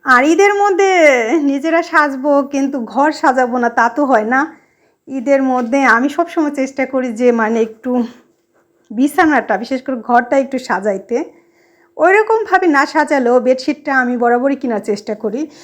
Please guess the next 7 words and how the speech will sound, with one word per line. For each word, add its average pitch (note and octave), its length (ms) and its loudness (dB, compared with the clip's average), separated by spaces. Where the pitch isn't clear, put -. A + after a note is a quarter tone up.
তো C#4 60 -2
এই C#4 100 4
বেডশিটটা C#4 480 0
আমার C#4 180 4
অনেক D#4+ 600 0
ভালো B3+ 320 2
লাগছে, B3 560 -2